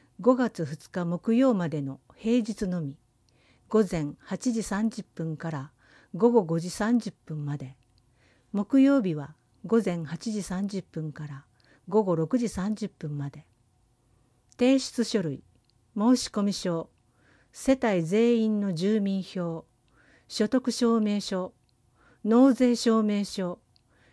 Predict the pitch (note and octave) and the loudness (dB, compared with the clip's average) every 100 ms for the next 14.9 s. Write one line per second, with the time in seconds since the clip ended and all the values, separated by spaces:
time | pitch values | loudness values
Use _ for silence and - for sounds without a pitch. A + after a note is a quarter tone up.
0 | _ _ G3 B3+ B3+ B3+ A#3+ G#3+ A#3 A3+ | _ _ 4 6 6 4 2 2 0 0
1 | - G#3+ G3+ G#3 G3 F#3 F3 - _ _ | 0 -2 -2 -2 -2 -4 -6 -10 _ _
2 | _ _ _ _ _ _ _ - A3 C4 | _ _ _ _ _ _ _ 2 6 6
3 | C4 B3+ B3 A#3+ A3+ F#3 C3+ _ _ _ | 6 2 2 2 0 0 -8 _ _ _
4 | _ _ _ G3+ - A#3 A#3+ A#3+ - A#3+ | _ _ _ -10 -2 -2 0 -4 -4 -2
5 | A3+ A3 G#3 F#3+ F#3+ - _ F#3 - B3 | -2 -4 -6 -4 -6 -6 _ -6 2 4
6 | C4 A3 D3 - C#3+ D3 _ _ _ _ | 4 4 -2 -6 -16 -16 _ _ _ _
7 | _ _ _ _ _ - A3 C4+ - - | _ _ _ _ _ -2 2 2 2 -2
8 | A3 G#3+ G#3+ - _ _ - A#3+ B3+ A#3+ | 0 0 -4 -12 _ _ 4 6 6 4
9 | A#3+ A#3 A3 G#3 G3 - _ _ _ _ | 2 -2 -4 -4 -6 -10 _ _ _ _
10 | _ - B3 C#4 C4 B3+ B3+ - A#3 B3 | _ 4 8 8 8 6 4 2 4 4
11 | G3+ A#3+ G#3+ D#3 - C3 F#3+ G3+ G#3 G3+ | 4 2 0 -2 -10 -8 -4 -2 0 0
12 | F3+ F3+ D#3 - - _ _ _ _ _ | 0 0 -2 -6 -16 _ _ _ _ _
13 | E3+ F#3+ G3+ F#3+ F#3 F3+ - _ - _ | -2 0 0 -2 -4 -8 -14 _ -20 _
14 | F#3+ A3 B3+ B3 B3+ A3+ E3 C#3+ | 0 4 6 6 4 2 0 -4